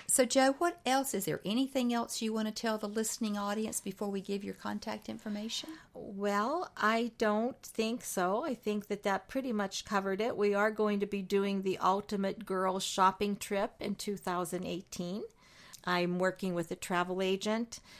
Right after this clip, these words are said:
Speaker 2: We will be going on different shopping tours. We're gonna start designing that, and the first one we're gonna be doing is in New York, so we're
Speaker 1: Sounds
Speaker 2: very
Speaker 1: great.
Speaker 2: excited.
Speaker 1: Okay.
Speaker 2: Yes, and there, there will be things coming up. I'm sure that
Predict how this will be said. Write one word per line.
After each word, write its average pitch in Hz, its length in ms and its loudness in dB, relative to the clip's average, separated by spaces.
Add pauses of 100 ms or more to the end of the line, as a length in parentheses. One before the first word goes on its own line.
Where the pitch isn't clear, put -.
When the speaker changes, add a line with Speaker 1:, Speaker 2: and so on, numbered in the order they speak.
(140)
Speaker 2:
We 202 200 4
will 190 160 4
be 190 200 0
going 185 440 0
on 175 140 -2
different 180 400 -4
shopping 180 580 0
tours. 285 600 -2
We're 196 120 -2
gonna 185 240 -2
start 175 320 -2
designing 180 600 -2
that, 185 440 -2
and 175 200 -4 (120)
the 170 80 -4
first 185 340 -6
one 180 140 -2
we're 180 100 -2
gonna 175 160 -4
be 170 140 -4
doing 170 340 -4
is 170 200 -2
in 160 180 -4
New 156 100 -2
York, 151 480 -4
so 180 160 0
we're 175 120 0
Speaker 1:
Sounds 170 100 -2
Speaker 2:
very 170 260 0
Speaker 1:
great. 214 120 0
Speaker 2:
excited. 247 460 -2 (120)
Speaker 1:
Okay. 156 460 -6 (440)
Speaker 2:
Yes, 202 540 -6
and 226 160 0
there, 285 200 4
there 262 280 6
will 294 80 2
be 294 140 2
things 240 360 2
coming 214 380 2
up. 185 180 4
I'm 175 160 4
sure 196 320 0
that 185 300 2